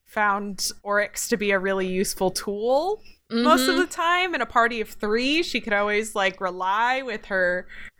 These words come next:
Speaker 1: her silver tongue. She can get those sweet extra votes that she needs for things to happen.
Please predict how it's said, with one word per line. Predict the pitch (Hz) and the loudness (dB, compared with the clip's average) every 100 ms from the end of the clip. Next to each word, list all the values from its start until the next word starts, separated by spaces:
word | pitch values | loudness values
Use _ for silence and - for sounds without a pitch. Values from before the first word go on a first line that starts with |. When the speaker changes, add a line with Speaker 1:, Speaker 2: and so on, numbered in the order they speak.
| _ - | _ -6
Speaker 1:
her | 185 | -4
silver | - 214 208 196 | -2 0 0 0
tongue. | 190 214 214 240 254 285 285 - | -2 -2 0 0 -4 -6 -6 -8
She | - 190 | -2 0
can | 196 180 | 0 -2
get | 185 175 - | 2 0 2
those | 160 160 180 | 0 2 0
sweet | - - - 220 214 220 | -2 -2 -4 -2 -2 2
extra | 214 - - 185 | 2 0 -6 0
votes | 202 220 - | 0 0 -2
that | - | -6
she | - 185 | -2 -2
needs | 185 185 - | -2 -2 -2
for | 180 | -4
things | 185 185 - | -2 -2 -4
to | 160 | -8
happen. | - 190 - 160 165 175 | 0 2 2 -2 -2 -4